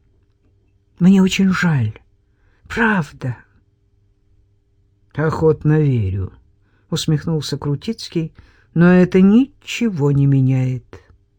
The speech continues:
Ты все равно будешь наказана». «Но почему? Почему я? Допустим, я сделала гадость.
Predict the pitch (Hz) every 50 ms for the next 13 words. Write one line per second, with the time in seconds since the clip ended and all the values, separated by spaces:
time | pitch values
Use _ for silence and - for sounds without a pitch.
0 | _ _ _ _ _ _ _ _ _ _ _ _ _ _ - 175 175 147 - -
1 | 180 180 175 175 165 165 165 165 160 156 147 156 160 147 156 156 147 - - 165
2 | 156 156 151 151 - 143 131 123 113 - 117 101 80 82 90 90 95 - _ _
3 | _ _ _ _ _ _ _ _ - 127 117 - 147 147 - - - 170 170 165
4 | 160 139 120 117 - _ _ _ _ _ _ _ _ _ _ _ _ _ _ _
5 | - 175 175 - - 208 202 214 208 165 180 185 175 143 110 107 - _ _ _
6 | _ _ _ _ _ _ _ _ _ - 175 175 285 294 - - 247 240 202 180
7 | 202 208 214 240 240 - - 175 214 220 214 208 196 190 185 185 - - - _
8 | _ 147 135 - 139 120 113 - - - - - - - - _ - -